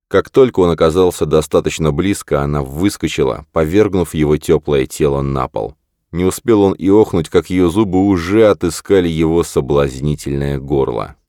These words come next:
Кровь хлынула в неё волна за волной, умножая её силы ещё более. Она упивалась блаженством, как каждый раз с самого первого. Ей хотелось смеяться от радости. Рун пытался заставить её променять это могущество на опаляющее вино,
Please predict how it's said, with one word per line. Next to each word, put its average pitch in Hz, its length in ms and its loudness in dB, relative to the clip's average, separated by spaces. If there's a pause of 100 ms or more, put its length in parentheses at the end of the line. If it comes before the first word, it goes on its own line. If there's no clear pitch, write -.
(540)
Кровь 98 240 4
хлынула 95 480 0
в 65 80 -6
неё 69 340 -4
волна 71 380 -2
за 67 100 -4
волной, 76 380 0
умножая 71 500 0
её 71 380 -2
силы 80 400 -2
ещё 73 480 -4
более. 60 540 -6 (480)
Она 76 300 -2
упивалась 73 560 0
блаженством, 78 800 0
как 82 280 -4
каждый 87 480 -2
раз 101 260 0
с - 40 -14
самого 92 480 -4
первого. 64 580 -4 (380)
Ей 69 140 -6
хотелось 71 420 -6
смеяться 78 520 -4
от - 120 -12
радости. - 560 -8 (600)
Рун 113 320 4
пытался 113 440 2
заставить 98 560 2
её 104 180 2
променять 98 480 0
это 90 180 0
могущество 85 920 0
на 82 240 -2
опаляющее 87 720 2
вино, 87 500 -2